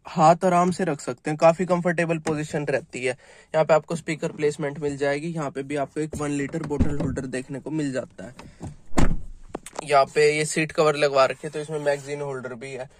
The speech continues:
और पीछे से भी आपको दो कलर का ट्रीटमेंट मिलेगा, ये वाला बेज और ब्लैक का। तो कुछ ऐसा केबिन पीछे से दिखता है Hyundai Creta का। काफी अच्छी देखने में लगती है गाड़ी और काफी एयरी केबिन है गाड़ी का।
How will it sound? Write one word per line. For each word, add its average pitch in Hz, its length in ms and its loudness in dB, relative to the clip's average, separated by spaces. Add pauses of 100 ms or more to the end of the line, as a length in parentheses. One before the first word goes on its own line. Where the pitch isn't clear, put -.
(180)
और 170 100 -8
पीछे 208 340 4
से 220 120 6
भी 202 100 6
आपको 202 240 8
दो 190 200 8
कलर 180 260 8
का 170 120 4
ट्रीटमेंट 165 460 0
मिलेगा, 143 460 4 (400)
ये 143 160 2
वाला 139 220 6
बेज 151 360 2
और 160 180 0
ब्लैक 123 280 -2 (100)
का। 117 160 -10 (520)
तो 190 80 2
कुछ 196 260 -4
ऐसा 208 240 4
केबिन 202 340 6
पीछे 190 320 -4
से 170 120 -4
दिखता 151 300 -4
है 156 140 -6
Hyundai 151 260 -4
Creta 143 360 -4
का। 156 220 -6 (160)
काफी 180 340 2
अच्छी 202 220 -4
देखने 180 340 0
में 175 100 0
लगती 147 300 -4
है 143 120 2
गाड़ी 139 340 0 (360)
और 160 80 -6
काफी 175 440 4
एयरी 185 300 6
केबिन 175 380 6
है 135 100 0
गाड़ी 127 280 0
का। - 220 -14